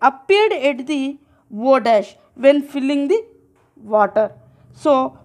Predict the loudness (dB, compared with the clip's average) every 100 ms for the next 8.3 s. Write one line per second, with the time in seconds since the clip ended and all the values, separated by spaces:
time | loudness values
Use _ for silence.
0 | _ -10 2 4 6 4 0 -4 -14 -14
1 | -12 -12 -12 -14 _ _ _ -14 -12 -8
2 | -6 -6 -8 -10 -18 _ _ -12 -6 -6
3 | -2 0 0 -2 -8 -8 -10 -14 _ _
4 | _ _ _ _ _ _ _ _ _ _
5 | _ _ _ _ _ _ _ _ _ -8
6 | -8 -8 -18 _ _ _ -4 -2 -2 -2
7 | -4 0 2 4 4 2 -6 -8 -12 -12
8 | -12 -14